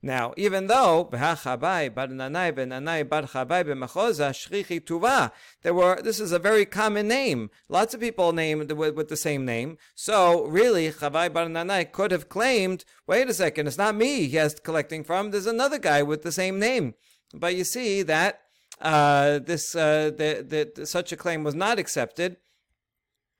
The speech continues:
and, uh, they were able to, uh, to collect it. So here is a proof, a precedent that in fact, uh, one does not have to worry about other people with the same name.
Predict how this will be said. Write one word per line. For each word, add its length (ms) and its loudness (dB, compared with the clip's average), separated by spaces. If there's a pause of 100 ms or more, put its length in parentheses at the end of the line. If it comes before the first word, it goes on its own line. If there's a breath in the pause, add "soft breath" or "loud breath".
(140)
and, 360 2
uh, 400 4 (200)
they 160 2
were 180 0
able 340 2
to, 480 2 (280 soft breath)
uh, 540 2
to 200 -8
collect 420 -4
it. 140 -12
So 140 -4
here 320 2
is 200 -2
a 140 0
proof, 420 -4
a 100 -2
precedent 600 -4
that 160 -6
in 80 -10
fact, 460 -2 (260 soft breath)
uh, 520 2
one 260 -2
does 160 -2
not 180 2
have 220 -2
to 80 -6
worry 300 2
about 280 0
other 160 -6
people 340 -4
with 140 -4
the 80 -10
same 320 -6
name. 380 0